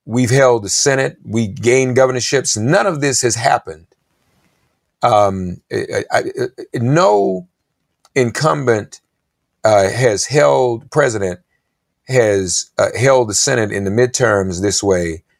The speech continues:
since nineteen sixty-two. No incumbent president has gained governorships this way since the thirties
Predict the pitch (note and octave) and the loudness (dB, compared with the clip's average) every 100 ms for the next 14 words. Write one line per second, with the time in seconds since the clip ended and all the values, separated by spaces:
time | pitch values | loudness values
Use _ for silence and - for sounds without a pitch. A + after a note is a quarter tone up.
0 | _ _ - B2+ G2 A2 G#2 A2+ G2+ G#2+ | _ _ -4 -2 0 0 -2 -2 -2 -2
1 | - F#2 - A#2+ A2 G#2+ _ _ _ _ | -2 -6 0 0 0 -4 _ _ _ _
2 | _ G#2+ B2 B2 A2+ - A#2 G2+ C3 G#2+ | _ 0 2 2 0 -4 -8 -2 -2 -2
3 | F#2 C3 G#2+ G#2 G2 F#2 F2+ G#2+ G2+ F2+ | 0 0 0 -4 -6 -8 -2 -2 0 0
4 | A2+ A#2 G2 F2+ A2 F2 - F#2 F#2+ F#2 | 2 2 -4 -4 -2 -2 -4 -4 -2 0
5 | F2 - G#2 - F#2+ - - - D#3 A#2 | 0 -2 -2 -2 -6 -10 -6 0 2 0
6 | D#2+ - - - | -6 -12 -12 -10